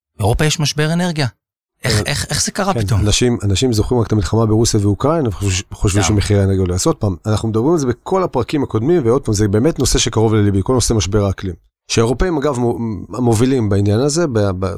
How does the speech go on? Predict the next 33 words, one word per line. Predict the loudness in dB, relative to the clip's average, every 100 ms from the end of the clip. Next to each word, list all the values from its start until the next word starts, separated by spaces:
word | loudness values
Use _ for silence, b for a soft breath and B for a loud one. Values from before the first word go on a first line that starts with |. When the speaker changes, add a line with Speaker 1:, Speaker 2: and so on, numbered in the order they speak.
| -4
Speaker 2:
כל | 0 2
הנושא | 0 0 2
של | 2 0 0
המעבר | 2 0 0 2 2
לכלכלה | 2 0 -2 -6 -2 0
מאופסת | 0 0 -2 -4
פחמן | -6 -2 0
בעשרים | 0 0 -2 -2
חמישים, | -4 -2 0 0 -4 _ -4
ומה | 0 0
שהאירופאים | 0 -2 -2 -2 -2
עשו, | -2 0 0
הם, | 0 0 0
אה, | 0 2 0 2
בעצם, | 2 0 0 0 2
אה, | 2 2 2 0 -2 -8 _ -2
הלכו | 0 2 2
באגרסיביות | 2 0 0 0 2 0 0 -2 0
יתר | -2 0 0
על | 0
נושא | 0 0 0 0
האנרגיה | 0 -2 -2 -2 -2 0 2 2
הירוקה, | 2 0 0 -2 -2 -8 _
והאמינו | 0 2 2 0 0 0
שהרוח | 0 0 0 2 2 2 -2 -4
והשמש, | 0 0 2 0 0 0 -2 -2 -4 -8 _ -2
אה, | 2 2 2
יפתרו | 0 0 2
להם | 2
את | 2
כל | 2 0
בעיות | 2 2 2 0
החשמל. | 2 0 0 0 -2 0 0